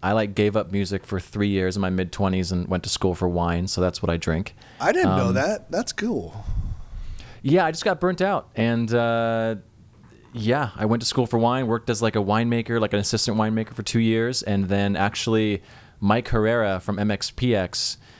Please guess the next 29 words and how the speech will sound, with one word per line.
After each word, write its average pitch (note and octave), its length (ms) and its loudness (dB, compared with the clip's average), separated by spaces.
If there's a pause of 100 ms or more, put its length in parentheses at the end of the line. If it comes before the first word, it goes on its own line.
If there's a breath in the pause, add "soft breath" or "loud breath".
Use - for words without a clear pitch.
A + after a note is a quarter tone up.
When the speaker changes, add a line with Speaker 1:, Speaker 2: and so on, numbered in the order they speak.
(240 loud breath)
Speaker 1:
a A2 80 2
mutual A2+ 380 2
friend, G#2+ 500 0
introduced G#2+ 540 0
us, G2+ 260 0
and G2+ 100 0
then G2+ 80 2
I G2 40 2
was F#2+ 120 -2
working G2+ 260 0
on F#2 120 2
his G2 460 0 (420 soft breath)
solo D3 400 4
record A2+ 340 0
that A2 160 0
kind B2 240 0
of G#2 100 -2
never A2+ 220 2
came A#2+ 240 0
out, B2 280 0
and G#2 100 -4
by G2+ 280 2 (160)
kind A2 220 2
of, G#2+ 100 2
I G2+ 80 2
mean G2+ 200 0
it G2 200 -6
never F#2+ 240 0
did, F#2 200 2